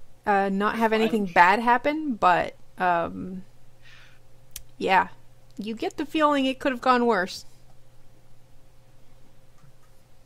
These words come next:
Speaker 2: All right, all right. I'd like to use Mage Hand to grab the ten-foot pole.
Speaker 1: Uh-huh.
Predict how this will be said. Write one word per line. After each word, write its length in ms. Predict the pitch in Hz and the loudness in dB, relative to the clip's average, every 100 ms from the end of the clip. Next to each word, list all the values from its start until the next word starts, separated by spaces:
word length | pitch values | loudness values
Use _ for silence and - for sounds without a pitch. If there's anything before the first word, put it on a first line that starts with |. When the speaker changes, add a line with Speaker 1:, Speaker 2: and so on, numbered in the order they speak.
| - | -18
Speaker 2:
All 160 | 139 147 - | -16 -16 -18
right, 180 | - 208 | -18 -18
all 180 | 214 - | -18 -20
right. 240 | - - - - - - - - - - - - - - | -20 -20 -20 -20 -20 -20 -20 -20 -20 -20 -20 -20 -20 -18
I'd 60 | |
like 160 | 285 - | -20 -20
to 60 | - 254 | -20 -20
use 140 | 247 - | -20 -20
Mage 260 | 220 - | -20 -18
Hand 260 | 107 107 107 - | -18 -20 -20 -20
to 60 | - | -18
grab 260 | 98 104 | -16 -16
the 60 | - | -16
ten-foot 400 | - 101 - 104 | -20 -20 -20 -20
pole. 360 | - 98 98 95 - - - - - - - - - - - - - - - | -20 -20 -20 -20 -20 -20 -20 -18 -18 -18 -18 -18 -20 -20 -18 -20 -18 -20 -14
Speaker 1:
Uh-huh. 300 | 185 170 185 | -12 -10 -12